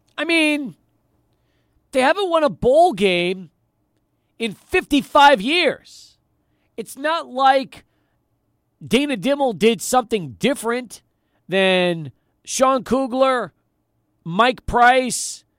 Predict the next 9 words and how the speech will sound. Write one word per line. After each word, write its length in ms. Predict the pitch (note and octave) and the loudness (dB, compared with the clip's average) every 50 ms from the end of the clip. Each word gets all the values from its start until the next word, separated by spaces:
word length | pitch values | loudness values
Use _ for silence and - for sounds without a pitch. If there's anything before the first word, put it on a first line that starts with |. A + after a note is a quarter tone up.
| _ _ _ _ _ _ _ _ _ _ - F#2+ - | _ _ _ _ _ _ _ _ _ _ -20 -12 0
Gary 480 | - A3 A#3+ C4 C#4 C4+ C4 A#3+ A#3 | 2 4 6 6 6 4 2 0 -2
Nord, 640 | A3 A#3+ A#3+ A#3+ B3+ C4 C4 C4 C4 B3+ A#3 E3 C3+ _ _ _ _ _ _ _ _ | 0 0 0 2 2 0 2 2 0 0 -2 -4 -8 _ _ _ _ _ _ _ _
or 100 | - A3 | 0 0
Bob 340 | G#3 - B3 B3 B3+ B3+ F#3 | 2 4 4 6 6 6 4
Stull. 560 | - - - - - D#4 D4+ A#3+ C3+ D#2+ - _ _ _ _ _ _ _ _ _ _ _ _ | 2 -6 -6 2 4 4 4 4 2 0 -6 _ _ _ _ _ _ _ _ _ _ _ _
They're 120 | - E4 F4 | -10 -2 2
all 120 | D#4+ D4+ | 2 2
the 80 | C4+ - | 2 0
same. 440 | - - D#4 E4+ F4+ D4 E3+ - | -4 -2 -2 0 0 0 -2 -6